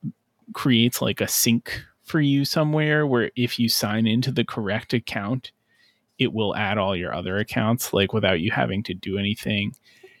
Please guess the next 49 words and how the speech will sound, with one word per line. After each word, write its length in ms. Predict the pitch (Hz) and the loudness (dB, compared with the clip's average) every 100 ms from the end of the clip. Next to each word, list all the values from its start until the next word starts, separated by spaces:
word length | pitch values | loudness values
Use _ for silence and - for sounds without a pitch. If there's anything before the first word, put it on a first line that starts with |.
| - | -2
It 80 | |
is 100 | 135 | 0
always 420 | 131 131 139 139 - | 2 4 6 6 4
so 460 | - - 101 101 | 0 2 2 2
hard 380 | 95 92 82 87 | 0 -2 -4 -6
for 120 | - | -8
me 140 | 87 65 | -8 -8
to 80 | |
figure. 240 | - - - | -10 -10 -4
I 120 | 127 | -2
can 240 | 120 120 107 | 2 4 6
never 260 | 104 98 | 4 2
get 280 | 104 - 78 | -2 -2 -4
it 180 | 80 - _ _ - | -4 -8 _ _ -4
to 120 | 123 | -2
work. 460 | 113 151 165 151 - | 2 4 4 2 2
Like, 200 | 117 123 | 2 2
I 120 | 113 | 0
ca-, 180 | - - | -2 -6
I'm, 340 | 117 120 113 - - | -2 2 0 -2 -8
I 220 | - - 175 | -2 0 0
always 380 | - 135 123 | 4 4 4
think 240 | - 117 113 | 2 0 4
I 100 | 120 | 6
know 180 | 117 113 | 6 6
which 220 | 113 - | 4 2
account 300 | - 117 110 | 0 2 4
it 100 | 110 | 4
is, 320 | 107 104 107 | 4 4 2
and 160 | 104 98 | 0 0
then 100 | 95 | 0
it, 120 | 95 _ _ _ _ _ | -4 _ _ _ _ _
I 80 | 117 | -2
try 220 | 110 123 | 0 2
and 100 | 113 | 2
sign 180 | - 123 | 2 2
in, 100 | 101 | 2
and 80 | 95 | 2
it 100 | 85 | 0
doesn't 360 | 87 101 - - | -2 -4 -8 -12
work. 260 | - - _ _ _ _ _ _ _ _ _ _ _ _ _ _ - | -18 -20 _ _ _ _ _ _ _ _ _ _ _ _ _ _ 0
I 100 | 127 | 2
got 180 | 123 | 4
super 320 | - - 113 98 | 2 2 2 0
mad, 320 | 95 82 - | -2 -4 -4
so 80 | 90 | -2
I 60 | |
was 140 | 87 98 | -2 0
like, 220 | 85 | -2